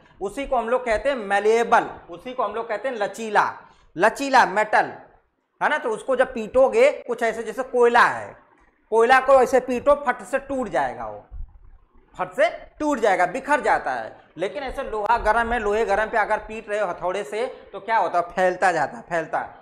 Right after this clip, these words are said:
तो उसी को हम लोग कहते हैं कि जो metals होते हैं उनका nature होता है malleable type के होते हैं, लचीले type के होते हैं, लचीले। और ductile का मतलब होता है तार खींचने योग्य।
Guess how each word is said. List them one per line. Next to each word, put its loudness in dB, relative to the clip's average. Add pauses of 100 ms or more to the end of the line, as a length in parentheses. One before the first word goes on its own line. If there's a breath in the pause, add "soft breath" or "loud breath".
(100)
तो -16
उसी -10
को -6
हम -4
लोग -6
कहते -6
हैं -8
कि -10
जो -10
metals -8
होते -10
हैं -6
उनका -4
nature -6
होता -6
है -6
malleable 0
type 2
के -4
होते -6
हैं, -6
लचीले -4
type 0
के -12
होते -12
हैं, -8
लचीले। -10 (280 loud breath)
और -2
ductile 0
का -2
मतलब -2
होता -4
है 0
तार 0
खींचने -10
योग्य। -6